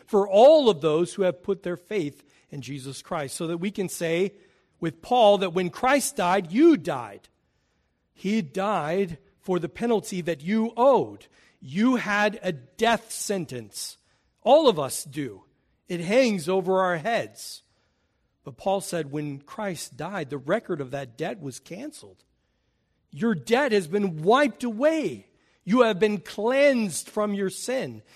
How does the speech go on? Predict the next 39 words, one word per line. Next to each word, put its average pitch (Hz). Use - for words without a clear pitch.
And 175
that 214
is 202
because 190
you 175
have 175
been 165
united 165
to 160
him 139
in 143
his 143
death. -
That 226
means 220
that 202
when 208
he 254
died, 208
you 320
died. 139
And 135
when 139
he 170
rose 160
again 151
from 147
the 135
dead, 147
you 165
rose 139
again 131
from 120
the 120
dead. 117
You 156
have 139
been 143
so 190